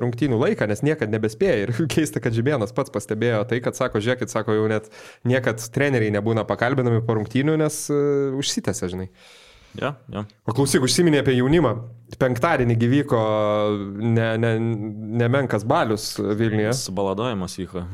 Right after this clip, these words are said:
Speaker 1: Jo, buvo tas, e, di-, di-, pasiektas visų laikų rekordas R K L
Speaker 2: Mhm.
Speaker 1: lankomumo.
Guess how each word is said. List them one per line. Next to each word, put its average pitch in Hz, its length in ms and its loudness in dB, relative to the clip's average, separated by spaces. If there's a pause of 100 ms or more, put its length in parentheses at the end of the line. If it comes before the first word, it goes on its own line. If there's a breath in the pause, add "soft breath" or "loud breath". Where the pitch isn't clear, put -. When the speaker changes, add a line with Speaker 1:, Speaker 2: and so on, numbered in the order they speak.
(200)
Speaker 1:
Jo, 107 220 2 (180)
buvo 117 340 2
tas, 113 420 -2
e, 87 760 -2
di-, 98 180 -4
di-, 104 220 -2
pasiektas 110 720 -2
visų 104 400 -2
laikų 110 240 0
rekordas 104 480 -4 (320 soft breath)
R 101 180 -2
K 95 140 -2
L 107 80 0
Speaker 2:
Mhm. 107 80 0
Speaker 1:
lankomumo. 104 540 -2